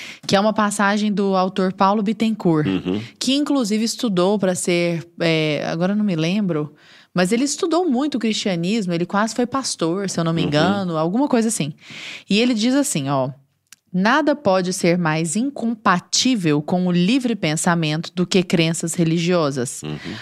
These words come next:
Speaker 1: pois em nada há mais dogmatismo do que na religião. Só livres pensadores são pessoas verdadeiramente racionais. Seu ceticismo não as deixa ser enganadas por nenhuma ideologia."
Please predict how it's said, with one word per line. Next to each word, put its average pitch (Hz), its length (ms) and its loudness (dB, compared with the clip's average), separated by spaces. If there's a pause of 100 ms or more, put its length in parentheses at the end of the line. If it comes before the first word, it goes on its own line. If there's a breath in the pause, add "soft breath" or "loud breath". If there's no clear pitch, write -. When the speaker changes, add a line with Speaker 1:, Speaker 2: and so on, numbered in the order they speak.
(140 loud breath)
Speaker 1:
pois 202 280 2
em 226 120 0
nada 254 440 0
há 226 40 -2
mais 190 360 -2
dogmatismo 220 960 0
do 202 120 0
que 208 120 -2
na 190 100 2
religião. 185 720 0 (640 loud breath)
Só - 300 0
livres 339 440 2
pensadores 180 920 0
são 190 220 -2
pessoas 175 560 0
verdadeiramente 180 1040 0
racionais. 156 1080 -2 (320 loud breath)
Seu 190 280 2
ceticismo 180 840 0
não 208 260 0
as 233 200 0
deixa 185 340 0
ser 180 240 0
enganadas 156 840 -2 (280 soft breath)
por 185 180 4
nenhuma 190 720 -2
ideologia." 175 1040 0